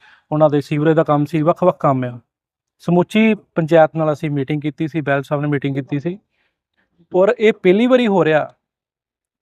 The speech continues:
ਕਿ ਇੰਪਰੂਵਮੈਂਟ ਟਰੱਸਟ ਪਿੰਡਾਂ ਦੇ ਵਿੱਚ ਆ ਕੇ ਆਪ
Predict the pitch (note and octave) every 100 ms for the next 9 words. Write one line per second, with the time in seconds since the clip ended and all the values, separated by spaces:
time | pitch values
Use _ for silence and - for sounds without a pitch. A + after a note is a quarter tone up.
0 | _ _ - G3 F#3 D#3+ E3 E3+ F3+ F#3
1 | E3+ D#3 - - D3+ D#3 D#3 D#3 D3 D3+
2 | C3 C3 - D#3 G3+ _ _ _ _ _
3 | - G#3+